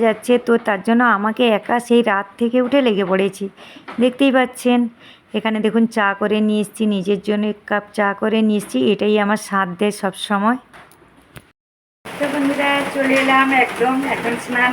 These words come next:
করিনি, ঘর মুছে চলে এলাম। তো এখন কাজ হয়ে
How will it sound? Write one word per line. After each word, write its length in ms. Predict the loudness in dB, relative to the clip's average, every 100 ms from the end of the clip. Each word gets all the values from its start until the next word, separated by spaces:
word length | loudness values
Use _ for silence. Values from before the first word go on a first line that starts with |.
| -2
করিনি, 360 | -4 0 2 0 2
ঘর 160 | 2 2
মুছে 260 | 0 -4 -6 -2
চলে 180 | -2 2 2
এলাম। 220 | 4 2 0 -10 -12 -12 -12 -12 -8
তো 60 | -2 -2
এখন 160 | 0 -2 2
কাজ 140 | 2 0 -2
হয়ে 160 | -2